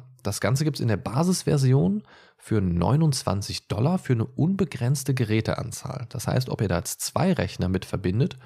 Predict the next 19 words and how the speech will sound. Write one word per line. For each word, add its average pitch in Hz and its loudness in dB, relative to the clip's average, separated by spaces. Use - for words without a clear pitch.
oder 135 4
fünfzehn, - -4
ist - -6
völlig 175 -2
egal. 123 0
Und 127 4
die 113 0
einzige 160 2
Voraussetzung 127 0
ist, 165 -2
dass 104 -2
ihr 135 2
das - -6
gekauft - -4
habt, 127 2
eben 135 2
wie 131 2
gesagt, 135 0
und 127 0